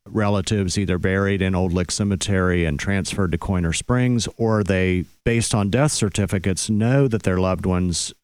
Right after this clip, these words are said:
and ancestors are buried in one place or the other, but they don't know where. There's no marker, there's no indication. It, it's a feeling of being erased.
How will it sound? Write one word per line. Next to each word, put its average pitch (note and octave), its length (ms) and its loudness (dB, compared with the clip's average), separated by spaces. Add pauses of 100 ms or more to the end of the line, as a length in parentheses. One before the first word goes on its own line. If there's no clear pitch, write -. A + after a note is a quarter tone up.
and G#2 160 -2
ancestors G2 600 0
are F#2 60 0
buried F2+ 440 0
in F#2 300 -6
one F2+ 160 -2
place F2+ 300 -2
or - 20 -18
the F#2+ 120 -2
other, F#2 160 -2
but F2+ 160 -4
they G2 120 0
don't F#2 260 -2
know D#2+ 200 -4
where. B1 580 -6 (120)
There's D#2+ 260 -6
no E2+ 360 0
marker, E2 720 -2
there's D2+ 220 -2
no E2+ 80 -4
indication. D2 800 -4 (120)
It, C#3 240 -4
it's D#3 180 -4
a D3+ 60 0
feeling F#3 540 0
of F2+ 560 -2 (200)
being G#2+ 240 -2
erased. C#2+ 600 -4